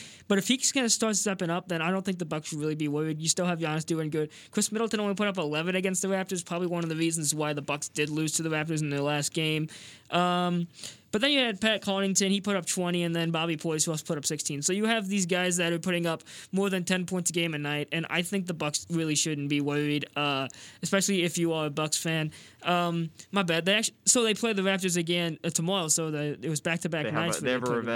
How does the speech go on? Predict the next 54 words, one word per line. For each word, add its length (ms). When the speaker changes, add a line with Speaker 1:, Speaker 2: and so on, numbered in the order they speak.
Speaker 2:
revenge 60
opportunity. 540
Speaker 1:
Yes, 340
okay. 400
And 140
I 80
think 300
that 140
is 140
a 40
game 220
that 100
the 80
Bucks 240
probably 360
gonna 160
pull 260
off. 360
Um, 300
Speaker 2:
Right. 180
Speaker 1:
and 80
that 80
really 180
just 140
depends 360
on 160
if 100
they 120
can 160
get 180
Middleton 360
to 60
score 220
more 200
than 100
eleven 280
points 300
and 80
get 100
guys 220
like 140
Pat 200
Connaughton 640
and 160
people 240
off 160
the 100
bench 300
that 140
really 220
help 200
them 160
out. 220
But, 160